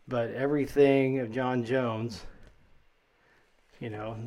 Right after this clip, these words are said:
so big lot there. Got two women's lots. The Holly Holm is pretty big. And that one's of ninety-nine. That Elite there on the top. Just see the mix of products. Just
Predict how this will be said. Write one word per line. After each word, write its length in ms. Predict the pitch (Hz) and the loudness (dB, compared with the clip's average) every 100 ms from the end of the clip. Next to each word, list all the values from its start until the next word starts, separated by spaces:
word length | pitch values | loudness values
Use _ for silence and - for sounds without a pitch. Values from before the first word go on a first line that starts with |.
| - - - | -14 -20 -20
so 360 | - 127 113 110 - - 135 | -10 -6 -4 -6 -10 -14 4
big 200 | 151 147 | 4 6
lot 380 | 139 139 135 | 6 6 2
there. 320 | 131 127 135 - - - - - - - _ _ _ _ _ _ - | -2 -2 -2 -6 -18 -20 -20 -20 -20 -20 _ _ _ _ _ _ -12
Got 260 | 113 117 - | -8 -8 -4
two 460 | 156 147 139 139 | 2 2 2 0
women's 480 | 147 147 156 156 143 | 0 0 2 2 2
lots. 340 | 151 143 156 151 | 4 4 4 0
The 80 | |
Holly 260 | 135 175 175 | 2 4 6
Holm 260 | 139 156 139 | 6 4 4
is 140 | 120 | 0
pretty 240 | - 139 | -2 -2
big. 400 | 113 117 113 110 - _ _ _ _ _ _ _ _ _ _ _ _ _ _ - - _ 233 | 0 -4 -6 -10 -18 _ _ _ _ _ _ _ _ _ _ _ _ _ _ -20 -20 _ -10
And 100 | 127 | -4
that 160 | 127 | -2
one's 200 | 127 120 | -2 -2
of 100 | 127 | -2
ninety-nine. 1040 | 127 123 123 120 120 127 127 127 110 120 | 0 0 0 0 0 0 -2 -4 -6 -10
That 180 | 120 120 | -8 -6
Elite 340 | 120 120 127 - | -4 -4 -6 -2
there 180 | 131 | -2
on 140 | 123 120 | 0 -4
the 60 | |
top. 500 | 110 131 120 120 117 113 - - - _ _ _ - | -6 -2 0 0 -4 -12 -14 -18 -20 _ _ _ -16
Just 160 | 123 - | -14 -4
see 120 | 135 | -2
the 120 | 120 | 0
mix 260 | 120 123 - | -2 -4 -8
of 80 | - | -6
products. 560 | 127 123 120 120 - | 0 0 0 -4 -8
Just 320 | - 120 - | -12 -12 -12